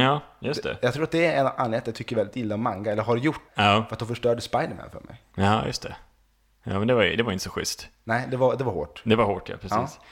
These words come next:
Speaker 2: Ja.
Speaker 1: Eh, annars kan man ju säga att, eh, Spider-Man debuterade nittonhundrasextiotvå i en, eh,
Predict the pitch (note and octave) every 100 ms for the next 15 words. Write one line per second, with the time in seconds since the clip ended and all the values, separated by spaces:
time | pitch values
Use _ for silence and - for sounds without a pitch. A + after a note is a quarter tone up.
0 | - F#2 G2+ A#2 - C#3 G#2+ G#2+ A2+ A2
1 | - G2 F2+ F2+ F2 E2+ E2 E2 E2+ -
2 | A#2+ A#2 G2+ G2+ G2 A2+ A2 F#2 F2+ G2+
3 | G2 F#2+ G#2 - G#2+ - B2+ G2+ - -
4 | - G2 F#2+ F#2